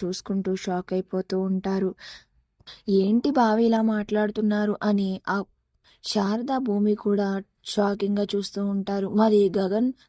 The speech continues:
నార్మల్గానే అలా మాట్లాడాడా, లేదా తర్వాత ఏమైనా వాళ్ళకి కౌంటర్ ఇస్తాడా అనేది నెక్స్ట్ రివ్యూలో తెలుసుకుందాం.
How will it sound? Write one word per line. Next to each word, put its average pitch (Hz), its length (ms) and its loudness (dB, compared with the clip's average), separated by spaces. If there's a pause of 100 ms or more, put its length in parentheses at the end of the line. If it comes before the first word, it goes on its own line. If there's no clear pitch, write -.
(100)
నార్మల్గానే 208 720 -2
అలా 214 220 0
మాట్లాడాడా, 208 760 -2
లేదా 214 340 0
తర్వాత 208 460 -2
ఏమైనా 202 420 0
వాళ్ళకి 196 420 -2
కౌంటర్ 190 360 -4
ఇస్తాడా 185 460 -2
అనేది 185 400 -2
నెక్స్ట్ 190 360 -2
రివ్యూలో 175 360 0
తెలుసుకుందాం. 180 680 -4